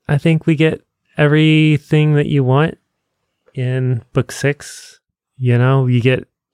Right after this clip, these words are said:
Sam and Frodo being awesome and the ring disappearing, and you get Gollum, and you get everybody coming together and spending time together, all of them.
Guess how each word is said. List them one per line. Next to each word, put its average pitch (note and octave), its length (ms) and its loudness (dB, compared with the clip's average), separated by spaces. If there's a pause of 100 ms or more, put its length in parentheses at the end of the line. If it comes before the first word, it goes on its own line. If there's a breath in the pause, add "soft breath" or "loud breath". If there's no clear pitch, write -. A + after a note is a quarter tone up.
(160)
Sam D3 420 2
and A#2 80 0
Frodo C#3+ 420 0
being A#2+ 280 -2
awesome C3 800 -2
and A#2+ 180 -4
the A#2 120 -4
ring C3 560 0 (440)
disappearing, B2+ 640 -2
and A2+ 100 0
you A2+ 80 0
get - 220 -4
Gollum, B2+ 580 2
and A2+ 220 -4
you A2+ 100 0
get A#2 360 -2 (480)
everybody D3 480 2
coming C3 280 0
together B2+ 800 0 (100)
and A#2+ 560 -4 (520)
spending D3+ 420 0
time C#3 340 0
together, C#3+ 600 0 (200)
all B2 280 0
of A#2+ 140 0
them. B2 340 0